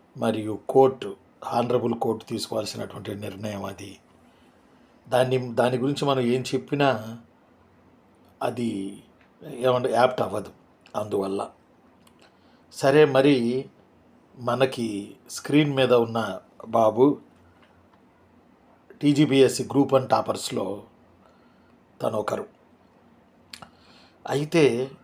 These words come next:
నేనేం చెప్తానంటే, టీజీపీఎస్సీ గ్రూప్ వన్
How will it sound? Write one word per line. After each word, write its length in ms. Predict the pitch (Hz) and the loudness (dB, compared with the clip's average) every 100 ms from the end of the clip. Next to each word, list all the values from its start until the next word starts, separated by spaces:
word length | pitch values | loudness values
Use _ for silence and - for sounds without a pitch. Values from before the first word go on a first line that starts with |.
| _ - | _ -10
నేనేం 320 | 131 127 143 170 | -6 -2 0 2
చెప్తానంటే, 760 | 160 151 127 113 104 104 98 - _ _ _ _ _ _ | 4 2 2 -2 -6 -6 -8 -16 _ _ _ _ _ _
టీజీపీఎస్సీ 1120 | 156 156 170 156 147 143 - 147 135 131 127 - _ _ _ _ _ _ _ _ _ 117 | -4 -2 -2 2 4 4 2 -2 -2 -2 -6 -12 _ _ _ _ _ _ _ _ _ -8
గ్రూప్ 280 | 123 143 139 - | 4 4 4 -2
వన్ 280 | 117 127 | -2 -2